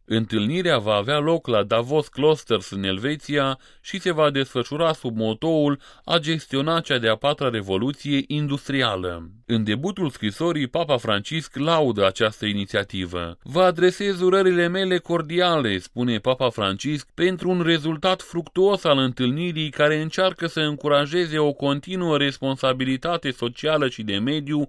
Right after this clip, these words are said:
folosindu-se de un dialog constructiv cu responsabilii guvernelor, societății civile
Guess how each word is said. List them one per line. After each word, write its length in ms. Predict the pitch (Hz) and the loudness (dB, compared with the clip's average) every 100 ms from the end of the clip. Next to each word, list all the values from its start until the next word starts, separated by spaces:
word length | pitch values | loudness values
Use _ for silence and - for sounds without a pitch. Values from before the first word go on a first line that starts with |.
| - | -2
folosindu-se 800 | 175 180 175 208 196 190 180 180 | 2 4 2 0 -2 -2 0 0
de 140 | 165 | 2
un 160 | 165 160 | 0 0
dialog 420 | 151 151 170 175 | 2 4 4 2
constructiv 800 | - 147 143 135 127 165 185 170 | 0 -2 0 -4 -4 -6 -8 -8
cu 180 | - 131 | -4 0
responsabilii 880 | 135 - 135 135 165 156 143 131 | 0 0 -4 0 0 0 0 0
guvernelor, 800 | 110 110 110 156 160 147 143 143 | -2 -4 0 0 0 0 2 2
societății 760 | 127 147 143 147 139 165 160 135 | 0 -2 -2 -4 -2 -4 -4 -6
civile 640 | - 104 135 170 151 151 | -4 -6 -4 -2 0 -2